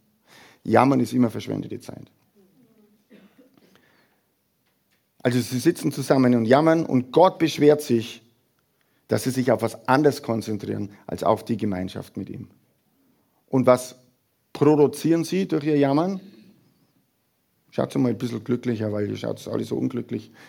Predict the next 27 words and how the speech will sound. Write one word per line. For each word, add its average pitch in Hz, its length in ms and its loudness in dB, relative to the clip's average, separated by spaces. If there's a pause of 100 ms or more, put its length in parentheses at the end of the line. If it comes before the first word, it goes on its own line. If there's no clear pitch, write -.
Dabei 110 220 0
rede 127 180 4
ich 127 60 -2
gar 123 120 6
nicht 123 140 4
über 120 160 4
euch, 120 240 2
ihr 117 80 0
jammert's 120 360 0
ja 113 100 -2
nicht. 107 280 -4
<laughs> - 40 -20 (3250)
Na, 127 80 6
jammern 120 580 4
ändert 131 300 0
meinen 120 220 -2
Charakter. 135 520 -6 (2250)
Also 117 260 -2
Worte 135 320 2
haben 113 160 -2
Macht. - 380 -6 (420)
Deine 151 440 4
Worte 120 460 2 (160)
haben 113 180 0
Macht 120 260 -2
über 123 140 -2
dich. - 360 -8